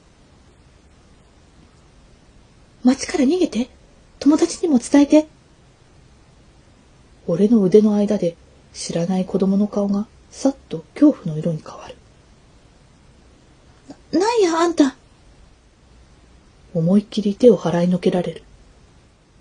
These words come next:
俺は我に返る。「お姉ちゃん。」声の方向を見ると、ランドセル姿の四葉が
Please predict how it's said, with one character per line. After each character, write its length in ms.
俺 220
は 200
我 200
に 120
返 260
る。 100
「お 60
姉 100
ち 140
ゃ 240
ん。」 40
声 220
の 80
方 200
向 280
を 40
見 140
る 80
と、 240
ラ 100
ン 60
ド 80
セ 120
ル 60
姿 320
の 80
四 120
葉 140
が 140